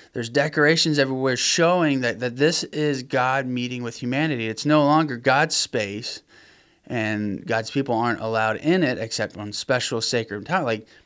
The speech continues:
no, they build up the foundation of God's temple now. That's a big change. It shows that what God's intention is for us. And we see that things are different on this side of things. City gates were built and walls were built in ancient times to protect people,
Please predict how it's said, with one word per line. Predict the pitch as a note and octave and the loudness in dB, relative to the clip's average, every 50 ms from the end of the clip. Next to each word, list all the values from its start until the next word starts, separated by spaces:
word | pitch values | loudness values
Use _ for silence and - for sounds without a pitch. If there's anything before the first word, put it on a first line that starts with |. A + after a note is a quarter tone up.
| _ _ | _ _
no, | - C3+ D3+ D#3 C3 | 0 2 4 4 6
they | B2+ C#3 | 4 4
build | D3 B2+ B2+ C#3 D3+ D#3 | 4 6 6 6 6 6
up | D3 C#3 | 4 2
the | - B2+ | 2 -4
foundation | - - C3 B2 A#2 A#2 C3 D3+ F3+ E3 - - A#2 | 0 0 0 0 2 4 4 4 4 2 0 -4 -4
of | A2 G#2 G#2 | -4 -2 -2
God's | A2 G#2 G#2+ G2+ G#2+ | 0 -2 -2 -2 -6
temple | - - A2+ G2+ F#2+ F2+ G2+ | -8 -8 -8 -8 -8 -10 -14
now. | G#2 G2 F#2+ - - - _ _ _ _ _ _ _ _ _ _ _ _ _ - | -14 -14 -16 -16 -20 -20 _ _ _ _ _ _ _ _ _ _ _ _ _ -10
That's | - C#3 D3 D3+ - | -6 -6 -6 -4 -4
a | F3 | -8
big | D3 - _ - D#3+ F3+ F#3+ F3 E3 | -8 -8 _ -10 -6 -4 -4 -4 -2
change. | - - F3+ G3+ G3+ D3 | -2 -2 0 0 -2 -2
It | A#2+ G2 | -6 -6
shows | C3+ C#3+ - - F#3 G3 A3 G#3+ E3+ | -4 -4 0 2 4 4 4 2 0
that | C#3 B2 G#2+ - | -2 -6 -6 -4
what | B2+ C3+ C#3 C3 A#2+ - | 0 0 0 0 2 2
God's | C3+ C3+ D3 D#3+ D#3 D#3 | 2 4 4 2 2 0
intention | C#3+ C#3+ C#3+ - D3+ F3 F#3 - - C3+ A2+ | -2 -2 -2 -4 -4 -4 -4 -6 -6 -8 -8
is | G2+ A2 A2 G#2+ G#2 G#2 | -6 -6 -6 -6 -6 -8
for | - - A2 A2 G#2 G2 | -8 -8 -6 -6 -6 -8
us. | F#2+ - - - - _ - - - - - - - - - - | -10 -10 -12 -12 -12 _ -20 -20 -20 -20 -20 -20 -20 -20 -8 -4
And | C3+ C3+ D3 | 0 2 4
we | D#3+ D#3+ | 4 4
see | - - A3 A3+ B3 A#3+ | 4 4 4 2 2 4
that | G#3 F3+ D#3+ D3 | 4 2 2 2
things | - F3+ F#3+ G3+ G3 F#3+ | 0 0 2 2 2 0
are | F3 E3 | -2 -2
different | E3 - - - G#3 - - B2 G#2 F#2+ - | 0 -2 -2 -2 -2 -4 -8 -8 -8 -8 -8
on | A2+ A2+ A2 | -8 -6 -6
this | A2 G2+ - | -6 -4 -6
side | - G2+ G#2 G#2 G2 | -6 -4 -6 -8 -10
of | F2+ - | -10 -14
things. | - G#2 G2 F#2+ - - A2 - - _ _ - - - - - - _ _ _ _ - - - | -14 -14 -14 -14 -16 -16 -16 -18 -18 _ _ -20 -20 -20 -20 -20 -20 _ _ _ _ -20 -12 -6
City | C#3+ - - F3 F#3+ A#3+ C4+ A#3+ | -2 0 4 4 4 4 4 2
gates | F#3+ D#3+ D#3+ F3 F#3 F3 D#3+ - - | 0 0 2 2 2 2 0 -4 -4
were | C3 B2 A#2+ | -2 -4 -2
built | A#2+ C3 D3 C#3 A2 A2 A#2+ A2+ A#2 | 2 4 4 4 4 2 0 0 -2
and | B2+ B2+ B2 | -2 0 4
walls | C#3 F3 A3+ B3+ B3 F#3 | 4 6 6 4 4 0
were | D#3+ C3+ A2+ | -2 -4 -2
built | A2 A2 A2 - | -2 -4 -4 -4
in | A#2 | -4
ancient | A#2 A#2 A#2 - A#2+ G2 - | -6 -6 -6 -6 -8 -10 -10
times | - A#2+ A2 A2 G#2 - - | -10 -8 -8 -8 -8 -6 -6
to | - C3+ | -6 -6
protect | - A#2 A2 - - - G#3 G3+ G3+ - - | -4 -6 -8 -6 -4 -2 -2 -2 -2 -8 -16
people, | - - G#2 - - - - - | -12 -12 -12 -12 -14 -20 -20 -20